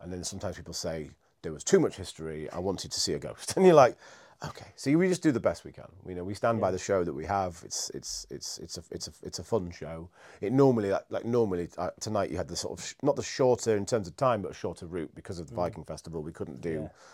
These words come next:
Speaker 1: the last three stops, which is a shame because I think ending it at Clifford's Tower is, is such a visual
Speaker 2: Mm.
Speaker 1: spot. And the Shambles is nice, but that's supposed to be the sort of third to last stop of the night. But
Speaker 2: Yeah.
Speaker 1: yeah, it just wouldn't be feasible to go down there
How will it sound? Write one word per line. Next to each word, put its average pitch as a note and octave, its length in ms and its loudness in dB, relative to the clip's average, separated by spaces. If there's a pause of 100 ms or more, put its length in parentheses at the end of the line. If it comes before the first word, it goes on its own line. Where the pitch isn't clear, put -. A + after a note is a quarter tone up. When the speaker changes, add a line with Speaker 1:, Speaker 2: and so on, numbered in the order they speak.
(220)
Speaker 1:
the G#2 80 -4
last - 320 -2
three F#2 180 -6
stops, F2+ 240 -4
which A2+ 100 -8
is A#2 60 -4
a A#2 60 -2
shame G#2 380 4
because E2 240 -8
I F#2+ 260 2
think F2+ 440 -8
ending G2 320 -4
it E2+ 100 -6
at F#2 120 -14
Clifford's F2 300 -14
Tower D#2+ 380 -10
is, D2 260 -12 (600)
is - 140 -12
such - 200 -8
a G2 60 -8
visual E2 460 -4
Speaker 2:
Mm. G#2+ 80 -12
Speaker 1:
spot. G2+ 300 2
And F2+ 200 -6
the G#2 60 -4
Shambles G3+ 380 4
is D2+ 100 -12
nice, G2+ 400 0
but F2+ 240 -8
that's F2 160 0
supposed G2 300 -6
to D2+ 40 -14
be E2+ 100 -4
the E2 60 -6
sort - 200 -8
of - 140 -20 (220)
third F#2 360 -2
to - 180 -14
last E2 260 -10
stop - 280 -10
of D2+ 80 -20
the - 60 -14 (140)
night. C2 220 -12
But A#1+ 280 -10
Speaker 2:
Yeah. G#2+ 180 -12 (480)
Speaker 1:
yeah, - 200 -10 (120)
it D#2 100 -12
just D#2 160 -12
wouldn't E2 240 -8
be C#2+ 320 -8 (720)
feasible D#2 480 -10
to - 80 -16
go D#2 120 -14
down D2+ 220 -12
there C#2+ 240 -16